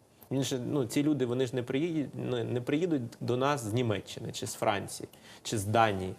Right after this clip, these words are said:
яка проспонсорує те, щоб тут сиділи слідчі з Данії. Це будуть ті самі люди,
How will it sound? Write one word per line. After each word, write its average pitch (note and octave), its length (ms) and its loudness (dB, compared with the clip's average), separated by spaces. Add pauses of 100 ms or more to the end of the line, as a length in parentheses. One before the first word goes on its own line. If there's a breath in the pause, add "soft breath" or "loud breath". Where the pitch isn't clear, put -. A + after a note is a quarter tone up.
яка - 220 -2
проспонсорує A#2+ 880 -2
те, C3+ 180 -2
щоб - 200 -8 (240 loud breath)
тут A2+ 180 -6
сиділи A2+ 440 0
слідчі A#2 420 -4
з G2+ 60 -2
Данії. G2+ 360 -2 (600 loud breath)
Це F#3 140 2
будуть F3 300 2
ті F#3 120 0
самі B2+ 320 0
люди, F#3 340 0